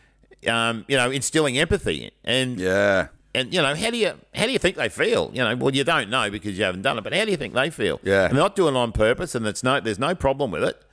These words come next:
Speaker 1: So, you know, some people have asthma, some people have other conditions, so
Speaker 2: Yeah.
Speaker 1: it's no big deal.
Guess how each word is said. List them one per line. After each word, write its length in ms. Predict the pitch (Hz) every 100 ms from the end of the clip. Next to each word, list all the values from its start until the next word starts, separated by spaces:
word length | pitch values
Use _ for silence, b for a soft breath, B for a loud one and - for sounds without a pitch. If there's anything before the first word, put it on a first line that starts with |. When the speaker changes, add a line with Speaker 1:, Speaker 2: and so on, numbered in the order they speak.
| b b b b b _
Speaker 1:
So, 220 | - 135
you 200 | 127 139
know, 120 | 127
some 220 | 135 143 135
people 300 | 139 131 123
have 140 | 113
asthma, 380 | 135 143 147 143
some 260 | - 127
people 300 | 127 117 113
have 220 | 123 117 92
other 220 | 127 127
conditions, 540 | 135 120 135 151 143
so 260 | - 151 139
Speaker 2:
Yeah. 280 | 90 87 87 147
Speaker 1:
it's 160 | 139
no 160 | 165 165
big 180 | 135 98
deal. 280 | 131 90